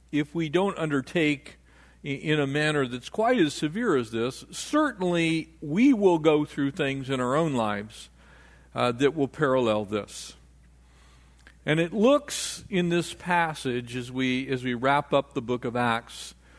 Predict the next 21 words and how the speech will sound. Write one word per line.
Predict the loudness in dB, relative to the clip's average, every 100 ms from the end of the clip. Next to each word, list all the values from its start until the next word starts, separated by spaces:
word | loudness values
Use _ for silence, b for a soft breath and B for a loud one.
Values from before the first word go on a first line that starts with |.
| b b b b -10
uh, | -8 -8 -12
to | -6 -4
be | 2 2
a |
place | 2 2 0 0
where | -2
we | -2 -2
can | -4
really | -4 -4 -2 -4 -8 -16 -10
kind | -6 -4
of |
start | -4 -4 -4
to | -4
draw | -8 -8 0 4 6 4 0
in | -4 -2 -2
on | -2 -2
a | -4
central, | -6 -8 -8 -4 -2 -2 -4 -20 -20
central | -12 -12 -6 -6
thing | -4 -6 -6 -6
tonight. | -8 -8 -6 -6